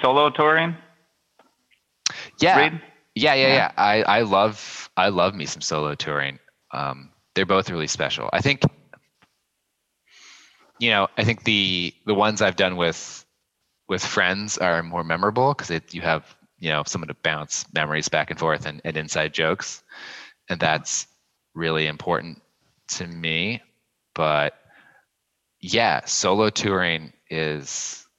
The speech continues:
Speaker 2: is a blast. Um, for, uh, my birthday gift to myself for my thirtieth, I, um, solo rode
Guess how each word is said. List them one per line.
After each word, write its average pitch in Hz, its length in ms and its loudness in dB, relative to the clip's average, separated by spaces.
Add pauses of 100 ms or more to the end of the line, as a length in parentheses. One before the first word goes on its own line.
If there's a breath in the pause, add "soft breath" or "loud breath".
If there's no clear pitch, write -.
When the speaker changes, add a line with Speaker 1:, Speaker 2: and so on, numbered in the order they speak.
(1040)
Speaker 2:
is 87 120 -4
a 80 60 -10
blast. 76 520 0
Um, 73 520 -6 (1500 loud breath)
for, 73 1040 2 (1040)
uh, 87 260 2
my 87 200 2 (460)
birthday 90 320 2
gift 82 240 -2
to - 40 -10
myself 80 800 -2
for 82 300 -4
my 73 480 -4 (960)
thirtieth, 82 840 0 (200)
I, 73 640 2 (1300 loud breath)
um, 65 480 -4 (1000)
solo 82 400 2
rode 76 420 0